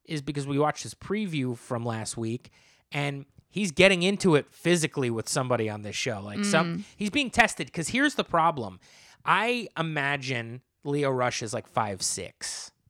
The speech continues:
Speaker 2: Yeah.
Speaker 1: And so he's gonna go next to these Fessy gentlemen, and he's gonna look like a little guy. And I think, uh, he's probably gonna have that little guy chip on his shoulder stuff. All I know is in the preview, he said, "I toss guys around like you for, for my business,"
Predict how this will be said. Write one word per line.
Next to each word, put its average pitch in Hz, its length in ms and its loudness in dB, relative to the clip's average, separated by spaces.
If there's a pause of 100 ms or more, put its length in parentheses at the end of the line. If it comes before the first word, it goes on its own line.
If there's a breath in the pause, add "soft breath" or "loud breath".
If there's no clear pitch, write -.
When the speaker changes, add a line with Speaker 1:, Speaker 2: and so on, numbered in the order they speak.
(340 soft breath)
Speaker 2:
Yeah. 196 220 2
Speaker 1:
And - 60 0
so 139 220 4
he's 147 160 2
gonna 175 160 0
go 156 160 4
next 143 240 -2
to - 60 -12
these 127 200 -4
Fessy 127 440 -4
gentlemen, 101 680 -8
and 113 220 -10
he's 113 160 -10
gonna 139 180 0
look 165 360 6
like 120 360 0
a 135 60 -12
little 120 420 -2
guy. 101 540 -8 (500 soft breath)
And 123 120 -4
I 117 60 -2
think, 123 280 -8
uh, 110 220 -4 (100)
he's 131 160 -12
probably 139 240 0
gonna 123 140 -6
have 120 160 -6
that 113 180 -6
little 113 220 -4
guy 107 340 -6
chip 131 300 -6
on 110 80 -6
his 101 120 -8
shoulder 98 360 -8
stuff. 117 280 -6
All 170 160 8
I 233 60 8
know 214 200 4
is 151 100 0
in 160 80 2
the 147 80 -2
preview, 151 420 2
he 131 80 0
said, 127 180 -2
"I 120 80 0
toss 127 300 2
guys 120 300 -2
around 107 300 -4
like 104 280 -10
you 104 160 -8
for, 101 180 -10 (200)
for 104 140 -10
my 98 160 -10
business," 98 600 -8